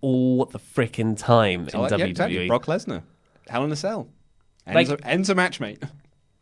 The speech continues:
Speaker 1: if we're going by that, those rules, like, one of the B team should have just won that
Speaker 2: <laughs>
Speaker 1: match
Speaker 2: Yeah.
Speaker 1: between Carmella and Mandy Rose.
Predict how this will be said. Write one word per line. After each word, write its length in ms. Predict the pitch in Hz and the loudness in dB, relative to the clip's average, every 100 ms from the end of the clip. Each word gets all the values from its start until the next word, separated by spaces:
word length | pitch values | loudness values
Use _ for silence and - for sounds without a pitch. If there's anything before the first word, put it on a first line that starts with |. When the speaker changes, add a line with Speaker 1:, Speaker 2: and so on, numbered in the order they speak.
| _ _ - | _ _ 2
Speaker 1:
if 140 | 220 220 | 4 6
we're 120 | 247 | 6
going 240 | 240 247 226 | 8 8 8
by 120 | 214 | 8
that, 240 | 220 196 | 8 6
those 220 | 202 202 | 6 6
rules, 220 | 196 156 139 | 6 4 2
like, 120 | 135 | 6
one 160 | 202 214 | 6 8
of 40 | |
the 60 | 175 | 6
B 240 | 196 208 | 4 4
team 220 | 156 123 | 2 0
should 160 | 107 147 | 0 0
have 100 | 123 | 0
just 300 | - 151 131 | 4 4 4
won 300 | 131 143 139 | 4 4 6
that 160 | 135 220 | 4 6
Speaker 2:
<laughs> 0 | |
Speaker 1:
match 540 | 165 117 208 214 196 | 8 8 6 6 6
Speaker 2:
Yeah. 340 | 202 - 180 180 - 180 | 6 4 2 2 2 0
Speaker 1:
between 300 | 151 151 135 | 2 2 2
Carmella 520 | 127 127 123 127 123 | 6 6 6 6 6
and 80 | 117 | 4
Mandy 280 | 113 110 107 | 2 0 -2
Rose. 400 | 104 98 90 - | -4 -6 -8 -12